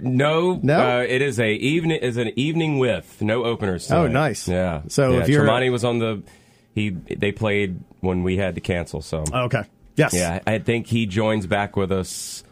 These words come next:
Speaker 1: next week. Yeah, we're excited.
Speaker 2: Awesome. That's
Speaker 1: Yeah.
Speaker 2: great. So you're gonna be in the, uh, intimate, uh, room, the, uh, music box.
Speaker 1: Yes.
Speaker 2: So, so it's an evening with. So can we expect deeper cuts and you just to have fun with this?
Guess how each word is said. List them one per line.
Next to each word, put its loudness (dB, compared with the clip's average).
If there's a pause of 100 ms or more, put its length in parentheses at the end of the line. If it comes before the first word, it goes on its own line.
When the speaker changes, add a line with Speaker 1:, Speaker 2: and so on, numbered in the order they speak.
(640)
Speaker 1:
next -2
week. -4 (600)
Yeah, -2
we're -4
excited. -6
Speaker 2:
Awesome. -2
That's -2
Speaker 1:
Yeah. -4
Speaker 2:
great. 0
So 2
you're 2
gonna 2
be 4
in 2
the, 4
uh, -2
intimate, 2
uh, 2
room, 2
the, 2
uh, 2
music 2
box. 2
Speaker 1:
Yes. 2
Speaker 2:
So, 4 (200)
so 6
it's 2
an 6
evening 4
with. -4
So 2
can 4
we 4
expect 0
deeper 2
cuts 0
and 2
you 0
just -2
to 2
have -2
fun -2
with -4
this? -8